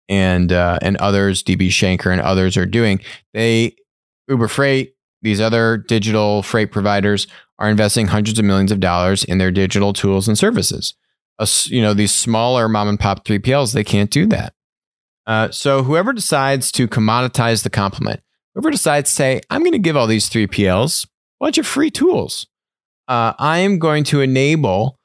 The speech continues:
my harshest competitors, smaller mom and pop three P Ls, and give them free tools,"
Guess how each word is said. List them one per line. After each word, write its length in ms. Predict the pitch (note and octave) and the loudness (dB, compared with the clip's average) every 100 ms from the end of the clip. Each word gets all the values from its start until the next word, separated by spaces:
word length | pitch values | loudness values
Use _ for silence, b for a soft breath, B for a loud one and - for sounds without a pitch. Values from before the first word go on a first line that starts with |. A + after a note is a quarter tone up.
| _ _ | _ _
my 360 | A#2+ B2+ C3 - | -2 0 -2 -4
harshest 580 | - C3+ C#3+ - C#3+ - | -4 -2 0 0 -2 0
competitors, 920 | A2+ G2+ C3+ B2+ - B1+ C3+ - - _ _ _ _ | 0 2 2 0 -2 -2 0 -2 -6 _ _ _ _
smaller 440 | - A#2+ A2+ A#2 | -8 -2 2 2
mom 280 | A#2 A2 G#2+ | 2 2 2
and 100 | A2+ | 0
pop 300 | G#2+ G2 G2 | 2 0 0
three 160 | - G2 | -2 -2
P 180 | - E2+ | -2 -4
Ls, 320 | - - - _ _ _ - | -4 -6 -8 _ _ _ -4
and 180 | A#2+ | 0
give 160 | A#2+ C3+ | 2 2
them 160 | C#3+ C3 | 0 0
free 260 | - B2 | 0 0
tools," 540 | G#2+ G2+ F2+ F#2+ - | 0 0 0 0 -2